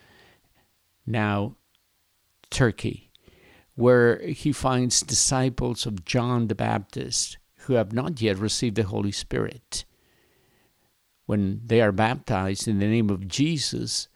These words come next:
the Holy Spirit comes upon them and they prophesy. In Acts two, on the day of Pentecost, the Spirit descended upon mostly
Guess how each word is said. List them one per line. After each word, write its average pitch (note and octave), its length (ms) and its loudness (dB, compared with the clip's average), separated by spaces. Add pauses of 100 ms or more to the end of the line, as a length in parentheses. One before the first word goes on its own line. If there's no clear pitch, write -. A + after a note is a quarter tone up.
(240)
the A#2 80 -2
Holy C3 280 4
Spirit B2+ 480 0
comes D3+ 600 0
upon B2+ 520 0
them G2 540 0 (800)
and A2+ 200 2
they G#2 100 4
prophesy. G#2+ 960 -4 (520)
In B2+ 120 2
Acts D#3 500 -2
two, A2 520 0 (460)
on A2 100 2
the A2+ 100 6
day D3 160 4
of A#2 200 2
Pentecost, - 920 -4 (600)
the B2+ 100 0
Spirit D#3+ 540 2
descended G#2+ 960 2 (160)
upon A2 400 2
mostly D3+ 760 0